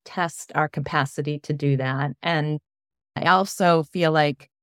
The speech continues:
in addition to good science, we need solid writing and communications to help spark empathy and compassion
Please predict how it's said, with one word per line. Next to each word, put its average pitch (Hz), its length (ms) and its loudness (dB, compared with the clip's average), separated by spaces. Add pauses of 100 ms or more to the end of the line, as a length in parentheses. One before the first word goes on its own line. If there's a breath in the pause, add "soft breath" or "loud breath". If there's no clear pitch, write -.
(280)
in 190 100 4
addition 175 460 -2
to 180 100 -4
good 147 220 2
science, 156 880 -4
we 165 200 -2
need 160 600 -2
solid 175 680 0
writing 190 540 4
and 185 160 0
communications 180 1120 -2 (420)
to 214 160 0
help 214 260 4
spark - 540 0
empathy 165 420 -4
and 151 120 -4
compassion 147 880 -2